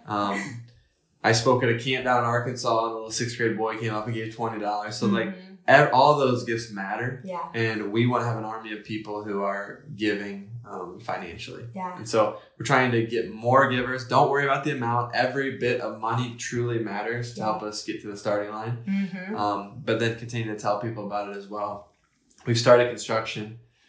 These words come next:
Speaker 1: We're ripping that building, you know, apart right now to get it ready for,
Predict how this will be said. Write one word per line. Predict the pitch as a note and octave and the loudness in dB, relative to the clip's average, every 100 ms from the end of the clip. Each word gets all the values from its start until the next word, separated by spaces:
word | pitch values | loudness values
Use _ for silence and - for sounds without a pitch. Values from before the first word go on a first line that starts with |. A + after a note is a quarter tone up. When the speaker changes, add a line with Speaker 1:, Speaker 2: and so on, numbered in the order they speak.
| _ _ - | _ _ -4
Speaker 1:
We're | A2+ A2+ | 6 6
ripping | G2+ A2+ A#2 A2 | 6 4 2 -2
that | G#2+ | -4
building, | G#2+ A2 A2 G#2+ G#2+ G#2 - _ | 0 0 -2 -8 -14 -16 -18 _
you | - G#2 | -10 -6
know, | G2+ | -4
apart | G2+ - G#2+ G#2 | -4 0 2 2
right | G#2 | 0
now | G#2+ G#2+ G#2+ | -4 -10 -10
to | G#2+ | -10
get | G#2 G#2 | -8 -4
it | G2+ | -4
ready | - G2+ G2+ G2+ | -4 -4 -6 -8
for, | - G#2+ G2+ G2 F#2+ | -10 -8 -6 -4 -6